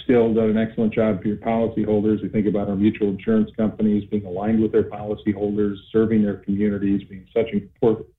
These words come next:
important corporate citizens in the places where they, where they work. And I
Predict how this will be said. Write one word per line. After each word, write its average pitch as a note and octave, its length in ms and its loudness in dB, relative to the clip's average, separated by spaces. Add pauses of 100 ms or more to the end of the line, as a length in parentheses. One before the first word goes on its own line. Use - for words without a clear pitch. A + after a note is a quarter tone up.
important A#2 480 0
corporate - 440 -4
citizens G#2+ 440 0
in A2 100 0
the G2+ 60 -2
places G#2 440 0
where G#2 160 2
they, G2 240 -6 (720)
where A#2+ 120 4
they G#2+ 120 6
work. A2 440 2
And A2+ 260 -2
I A2+ 340 0